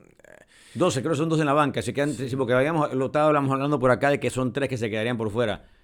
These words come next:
Speaker 1: eh, en el equipo. O sea,
Speaker 2: O sea,
Speaker 1: y
Speaker 2: dos
Speaker 1: Eric
Speaker 2: arqueros
Speaker 1: Davis
Speaker 2: y, no, no, un arquero y dos jugadores.
Speaker 1: Sí, entonces,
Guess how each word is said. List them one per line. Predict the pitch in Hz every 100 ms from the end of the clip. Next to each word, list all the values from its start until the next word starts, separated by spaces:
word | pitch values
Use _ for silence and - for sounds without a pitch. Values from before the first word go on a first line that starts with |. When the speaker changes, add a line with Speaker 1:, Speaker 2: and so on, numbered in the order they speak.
| _ - 104
Speaker 1:
eh, | 101 95 92 87 85 82 80
en | 104 110
el |
equipo. | 107 127 95
O |
sea, | 107
Speaker 2:
O | 92
sea, | 151 - _ _ _ _ _ -
Speaker 1:
y | 135 147
Speaker 2:
dos | 156
Speaker 1:
Eric | 160
Speaker 2:
arqueros | 160 156
Speaker 1:
Davis | 151 -
Speaker 2:
y, |
no, | 156
no, | 127 110 -
un | 180 175
arquero | 147 165 175 180
y | 139
dos | 131
jugadores. | 127 117 101 -
Speaker 1:
Sí, | - 143
entonces, | 113 101 -